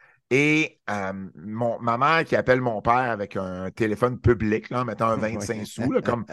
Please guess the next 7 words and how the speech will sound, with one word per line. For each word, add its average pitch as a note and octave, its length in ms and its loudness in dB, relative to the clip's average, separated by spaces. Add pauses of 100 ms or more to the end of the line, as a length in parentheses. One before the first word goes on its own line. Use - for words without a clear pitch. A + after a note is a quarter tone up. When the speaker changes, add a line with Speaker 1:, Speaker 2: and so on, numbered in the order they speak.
(200)
Speaker 1:
comme D3 200 2
on D3+ 100 -2
faisait C3+ 280 2
en D3+ 100 2
quatre-vingt-deux B2+ 720 0
ou C#3 120 2
quatre-vingt-trois. A#2 800 0